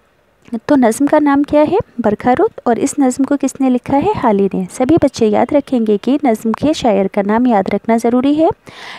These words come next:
क्योंकि exam में जब तशरीह लिखने के लिए आती है, तो सयाको सबाक में नज़्म के शायर का नाम लिखना ज़रूरी होता है।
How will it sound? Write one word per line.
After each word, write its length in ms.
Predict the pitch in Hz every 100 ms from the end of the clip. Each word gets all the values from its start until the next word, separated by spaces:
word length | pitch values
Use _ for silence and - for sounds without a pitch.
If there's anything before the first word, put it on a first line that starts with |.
| -
क्योंकि 280 | - 262 330
exam 380 | 320 - 240 208
में 180 | 202 269 - - -
जब 80 | 262
तशरीह 300 | 247 233 339
लिखने 260 | 320 - 294
के 120 | 302
लिए 160 | 294 302
आती 240 | 294 311
है, 120 | 311
तो 120 | 302 339
सयाको 400 | - 220 214 277
सबाक 340 | 302 262 220 -
में 140 | 233 - _ 233
नज़्म 300 | 226 - 226
के 160 | - 415 - _ - - - -
शायर 300 | - 226 220
का 120 | 254
नाम 260 | 240 226 220
लिखना 280 | 220 339
ज़रूरी 420 | 427 285 220 214 220
होता 260 | 226 -
है। 240 | 196 196